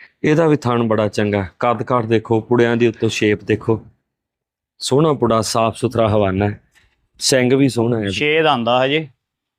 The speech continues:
Speaker 1: ਹੂੰ।
Speaker 2: ਕੋਈ ਟਾਈਮ ਤੋਂ ਟਾਈਮ ਹੀ ਆ ਜਮਾਂ, ਆਪਣਾ ਕੋਈ ਐਂ ਨੀ ਕੋਈ ਬਾਜ਼ਾਰ ਛੱਡੀਆਂ ਵਾ।
Speaker 1: ਹੂੰ।
Speaker 2: ਜਿਹੜਾ ਮਰਜ਼ੀ ਭਰਾ ਆਪਦਾ ਦੋ, ਦੋ ਡੰਗ, ਤਿੰਨ ਡੰਗ ਆਪਦਾ ਚੋ ਕੇ ਲੈ ਜੇ।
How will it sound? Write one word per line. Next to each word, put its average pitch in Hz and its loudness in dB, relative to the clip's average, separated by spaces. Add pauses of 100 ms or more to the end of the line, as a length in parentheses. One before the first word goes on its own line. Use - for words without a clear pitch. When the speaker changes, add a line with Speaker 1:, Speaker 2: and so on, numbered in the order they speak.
(120)
Speaker 1:
ਹੂੰ। 104 0 (4000)
Speaker 2:
ਕੋਈ 180 -2
ਟਾਈਮ 202 0
ਤੋਂ 220 2
ਟਾਈਮ 208 0
ਹੀ 208 0
ਆ 170 2
ਜਮਾਂ, 196 2
ਆਪਣਾ 202 0
ਕੋਈ 196 0
ਐਂ 190 2
ਨੀ 190 -4
ਕੋਈ 190 0
ਬਾਜ਼ਾਰ 175 2
ਛੱਡੀਆਂ 170 0
ਵਾ। 170 2 (380)
Speaker 1:
ਹੂੰ। 131 4
Speaker 2:
ਜਿਹੜਾ 170 2
ਮਰਜ਼ੀ 170 2
ਭਰਾ 180 2
ਆਪਦਾ 165 2
ਦੋ, 160 2
ਦੋ 156 0
ਡੰਗ, 160 2
ਤਿੰਨ 156 0
ਡੰਗ 151 2
ਆਪਦਾ 151 2
ਚੋ 147 0
ਕੇ 143 0
ਲੈ 123 2
ਜੇ। 123 -2